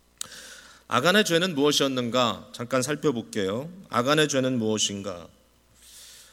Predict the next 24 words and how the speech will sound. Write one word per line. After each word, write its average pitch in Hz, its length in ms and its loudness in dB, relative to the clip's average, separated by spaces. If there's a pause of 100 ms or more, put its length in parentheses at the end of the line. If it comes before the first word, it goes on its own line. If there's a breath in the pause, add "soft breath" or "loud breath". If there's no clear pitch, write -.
(140 loud breath)
우선 202 260 6
아간은 165 500 4
하나님께 202 480 0
온전히 185 500 4
바쳐진 165 580 -2
것을 156 340 -2
훔쳐서 170 920 -2 (600 loud breath)
자기 175 380 -2
것을 214 280 2
삼으려고 160 480 0
했다라고 139 580 0
이렇게 113 580 -4
쓰여져 127 380 -4
있습니다. 92 480 -6
하나님께 175 440 -2
온전히 139 480 0
바쳐졌다. 107 680 -6
자, 120 180 -4
이게 131 340 -6
되게 147 340 0
중요한 123 600 -4
포인트입니다, 117 600 -4
여러분. 92 280 -8
이게 113 220 -8